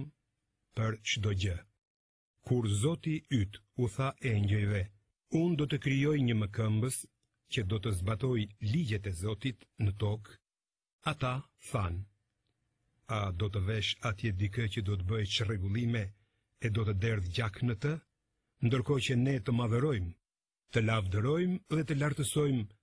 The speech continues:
ashtu si të takon ty?" Ai tha: "Unë di atë që ju nuk e dini." Allahu ja mësoi Ademit emrat e çdo gjëje. Pastaj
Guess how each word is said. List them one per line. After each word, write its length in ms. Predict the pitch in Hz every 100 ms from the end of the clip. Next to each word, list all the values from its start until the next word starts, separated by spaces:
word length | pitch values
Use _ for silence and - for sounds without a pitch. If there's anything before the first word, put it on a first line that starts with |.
| _ _ _ -
ashtu 380 | 120 - 165
si 180 | 151 -
të 160 | - 117
takon 440 | 110 95 113 95
ty?" 220 | - 160 98 - _ _ _ _ _ _ _ _ _ _ -
Ai 180 | 110 92 110 - _ _ -
tha: 200 | - 110 82 _ _ _ _ _ _ _ _ _ _ _ _
"Unë 460 | - 131 120 104 95 - _ _ _ _ _ _
di 340 | 107 87 107 117 -
atë 320 | - 95 - 123
që 180 | - 107 98
ju 160 | 120 92 - _ _ _ -
nuk 260 | 98 101 113
e 60 |
dini." 360 | 107 107 87 87 _ _ _ _ _ _ _ _ -
Allahu 480 | 110 113 107 104 107 98 _ _ _ _ -
ja 160 | 110
mësoi 400 | 113 117 156 139
Ademit 460 | 110 98 117 123 - -
emrat 440 | 120 113 117 120 -
e 80 | 113
çdo 260 | - 104
gjëje. 460 | 98 107 95 87 90 - _ -
Pastaj 440 | 151 - 113 101